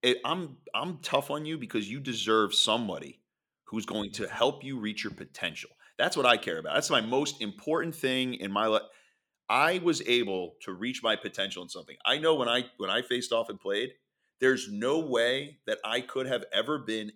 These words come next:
Speaker 1: any better than I personally was. It had no idea, you know, don't compare me to anybody else.
Speaker 2: Mm-hmm.
Speaker 1: I reached my potential in something.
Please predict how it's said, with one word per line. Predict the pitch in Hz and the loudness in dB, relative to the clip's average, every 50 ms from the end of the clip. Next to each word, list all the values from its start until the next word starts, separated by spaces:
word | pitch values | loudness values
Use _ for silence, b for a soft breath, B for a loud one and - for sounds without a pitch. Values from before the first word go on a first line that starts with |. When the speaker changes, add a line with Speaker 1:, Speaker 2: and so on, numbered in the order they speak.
| - 98 | -6 -6
Speaker 1:
any | 107 123 147 156 | -4 -4 -4 -6
better | 143 110 107 104 98 101 98 98 98 95 | -4 0 2 2 2 0 -2 -4 -6 -6
than | - 90 - _ - | -10 -14 -14 _ -2
I | 104 113 113 110 - - - | 0 0 0 0 -4 -8 -4
personally | - 123 117 - - 110 110 104 104 95 | -2 0 0 -2 -4 -8 -8 -8 -8 -8
was. | 95 87 82 - - | -8 -8 -10 -10 -6
It | 95 | -4
had | 107 107 110 | -4 -2 -2
no | 127 147 156 | 0 2 2
idea, | 160 156 139 143 139 127 - - | 2 2 2 0 -2 -2 -4 -6
you | - 127 110 | -6 -6 -6
know, | 92 | -6
don't | 90 95 139 175 - | -6 -6 -6 -6 -6
compare | - 135 131 139 127 | -8 -6 -2 0 0
me | 113 113 | 0 -2
to | 107 | -4
anybody | 107 101 104 95 - | -4 -4 -4 -4 -6
else. | - - - - - _ _ _ _ _ _ _ _ _ _ _ _ _ _ _ _ - | -10 -14 -16 -18 -20 _ _ _ _ _ _ _ _ _ _ _ _ _ _ _ _ -18
Speaker 2:
Mm-hmm. | 127 120 123 127 | -12 -4 0 2
Speaker 1:
I | 147 | 2
reached | 175 190 202 190 - | 2 2 0 -4 0
my | - 151 147 | 2 2 2
potential | 147 135 120 127 120 120 - 135 139 | 2 0 0 0 0 0 0 -2 -4
in | 143 | -4
something. | 139 147 147 147 143 151 156 147 139 | -2 -2 -2 -2 -2 -6 -10 -10 -12